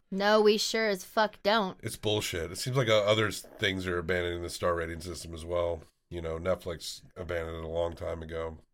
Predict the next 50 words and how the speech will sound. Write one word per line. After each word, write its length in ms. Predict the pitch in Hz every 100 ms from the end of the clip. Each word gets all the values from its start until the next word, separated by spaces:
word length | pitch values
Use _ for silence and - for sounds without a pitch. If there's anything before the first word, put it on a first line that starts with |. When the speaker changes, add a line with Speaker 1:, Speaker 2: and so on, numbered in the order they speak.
| _
Speaker 1:
We 80 | 285
don't 100 | 349
use 100 | 311
our 120 | 226
thumbs 400 | 208 233 208 185
either, 260 | 175 175 160
though. 380 | - 92 - -
Everybody 260 | - 254 277
Speaker 2:
No. 40 | 254
Speaker 1:
uses 220 | 208 202
their 120 | 175
thumbs. 640 | 175 185 107 110 175 202
Speaker 2:
Mm. 360 | - 92 85 78 - _ _
Yeah, 160 | 95 87
that 140 | 90
Siskel 420 | 87 101 90 92 90
and 80 |
Ebert 320 | 87 90 90 95
shit. 340 | - 90 92 _ _ _ _ -
There's 180 | 92 82
no 120 | 92
tomatoes 920 | - 90 90 98 98 101 98 95 - -
involved. 540 | 98 101 104 101 101 - _ _ _ _ -
Speaker 1:
Mm-mm. 600 | 208 208 185 170 160 180 180 - - - - - -
Speaker 2:
We 120 | 127
rate 180 | 139 139
'em 60 | 120
in 40 |
Herzogs. 640 | 110 120 117 110 87 82 90
You're 80 |
gonna 140 | 101 110
give 100 | 107
this 360 | 104 92 - -
one 220 | 95 101
through 160 | 110
five 400 | 92 104 95 92
Herzogs. 520 | 92 95 87 95 90 85
I'm 80 |
gonna 120 | 92 90
give 120 | 85
this 160 | 82
one 140 | - 82
through 140 | 78
five 220 | 80 85 80
Herzogs. 420 | 80 - 85 80
We're 200 | 90 90
going 320 | 85 92 90
to 120 | 101
combine 560 | 90 101 95 101 120 131
them 380 | 113 92 80